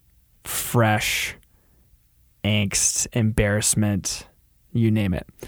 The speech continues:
Something in the realm of memory and trauma that we've been learning about. There was a study done on trauma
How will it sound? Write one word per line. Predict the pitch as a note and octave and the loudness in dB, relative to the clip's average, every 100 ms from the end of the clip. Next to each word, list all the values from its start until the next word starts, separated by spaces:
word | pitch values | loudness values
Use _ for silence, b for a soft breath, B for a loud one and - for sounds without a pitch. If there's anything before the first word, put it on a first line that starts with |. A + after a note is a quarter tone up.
| B B B | B B B
Something | - F3 D#3+ C#3+ A#2 - - - | 0 0 2 2 2 0 -10 -2
in | C3+ | 2
the | G#2+ | 4
realm | A2+ G#2+ | 4 4
of | G#2 G2+ - _ - | 2 -2 -10 _ -2
memory | A#2+ A2 A2 A2 A2 G#2+ G#2 G#2 A#2 _ - | 2 4 4 4 4 2 2 0 -4 _ -4
and | A#2 G#2 G#2 - | 0 2 0 -2
trauma | - - A#2 A2 A2 G#2+ A#2+ | -10 -2 2 4 2 0 0
that | G#2+ | 0
we've | A2+ G#2+ - | 2 0 0
been | A2 G#2 G#2 B B B - | 0 0 -2 B B B 2
learning | B2 C3 | 4 6
about. | A#2+ A2+ A2 G2+ - | 4 4 2 2 -2
There | A#2+ A2+ | 2 4
was | A2+ | 4
a | A2+ | 2
study | - D#3 C#3 A#2+ | 4 4 4 4
done | A2+ G#2+ G#2 | 4 4 2
on | - A#2+ A2 | 4 4 4
trauma | - G2+ G2 - | 2 0 0 -2